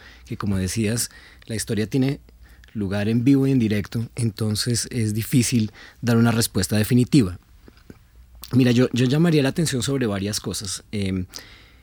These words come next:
lo primero, sin duda, creo yo que hay que, como muchos han dicho, mencionar, pues hay unas condiciones estructurales, eh, que probablemente están detrás y que tienen en común algunos de los países latinoamericanos que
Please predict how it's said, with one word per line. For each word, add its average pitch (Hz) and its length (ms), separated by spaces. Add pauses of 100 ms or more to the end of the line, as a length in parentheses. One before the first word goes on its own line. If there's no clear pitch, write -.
(320)
lo 143 220
primero, 160 400
sin 151 180
duda, 131 460
creo 147 220
yo 143 200
que 151 120
hay 143 120
que, 131 360 (280)
como 110 180
muchos 101 300
han 127 140
dicho, 127 360
mencionar, 110 600
pues 117 160
hay 120 80
unas 120 140
condiciones 101 420
estructurales, 107 960 (640)
eh, 101 260 (380)
que 123 80
probablemente 110 640 (240)
están 127 400
detrás 117 560 (360)
y 101 80
que - 120
tienen 107 320
en 135 60
común 107 320
algunos 117 320
de 110 80
los 104 100
países 101 300
latinoamericanos 107 920 (560)
que 98 360